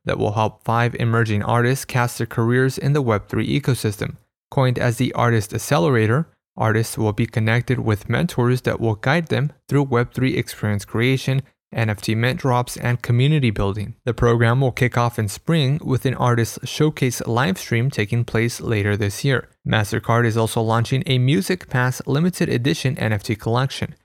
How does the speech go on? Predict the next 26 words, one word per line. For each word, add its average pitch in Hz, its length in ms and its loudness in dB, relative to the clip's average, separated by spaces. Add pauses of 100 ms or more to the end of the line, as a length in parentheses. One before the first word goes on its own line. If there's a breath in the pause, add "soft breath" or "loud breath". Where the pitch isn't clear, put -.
(240)
The - 80 -4
company 107 320 2
says 113 420 -2
Music 113 460 0
Pass 113 320 0
N 117 140 2
F 104 100 -2
T 110 120 -2
holders 139 460 2
will 110 140 2
receive 113 340 0
access 135 460 0
to - 160 -2
web 127 240 2
three 143 280 0
and 131 160 0
music 131 440 0
educational 117 560 0
materials 139 640 0 (100)
and 135 160 0
virtual 131 380 0
and 135 220 2
I 120 180 2
R 123 260 2
L 113 220 2
experiences. - 880 -2